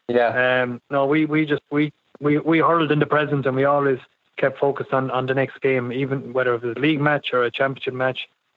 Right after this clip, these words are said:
Speaker 2: Um, so yeah, no, that we, we built up some serious steam, uh, after that, because that really gave us the confidence to say, "Yeah,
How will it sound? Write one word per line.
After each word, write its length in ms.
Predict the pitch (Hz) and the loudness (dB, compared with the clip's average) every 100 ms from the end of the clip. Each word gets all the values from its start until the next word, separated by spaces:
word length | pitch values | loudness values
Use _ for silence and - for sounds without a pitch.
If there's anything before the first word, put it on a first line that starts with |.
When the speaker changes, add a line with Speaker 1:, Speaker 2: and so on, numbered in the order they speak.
| _ - | _ -2
Speaker 2:
Um, 580 | 123 120 120 120 120 - - _ _ - | 0 2 2 0 -4 -10 -20 _ _ -4
so 100 | 139 | 0
yeah, 220 | 143 160 | 2 2
no, 160 | 147 151 | 2 2
that 140 | 147 135 | 0 0
we, 140 | 143 | 0
we 160 | 139 139 | 0 0
built 280 | 160 170 | 0 0
up 140 | 165 147 - | 0 -2 -6
some 140 | 143 - | -8 -2
serious 340 | 160 151 135 | 0 2 0
steam, 380 | - 147 139 120 _ _ - | -2 -2 0 -4 _ _ -8
uh, 40 | 127 | -2
after 600 | 127 127 120 131 - 127 | 2 2 2 0 0 0
that, 220 | 127 117 | 0 0
because 280 | 123 143 131 | 0 0 0
that 180 | 170 165 - _ | -2 -2 -6 _
really 260 | - 156 143 | 0 2 2
gave 180 | 139 139 | 2 0
us 80 | 127 | 0
the 60 | |
confidence 500 | 135 147 131 143 127 | 0 0 0 -4 -4
to 100 | - | -4
say, 220 | 117 135 123 | 0 2 4
"Yeah, 320 | 135 135 | 2 2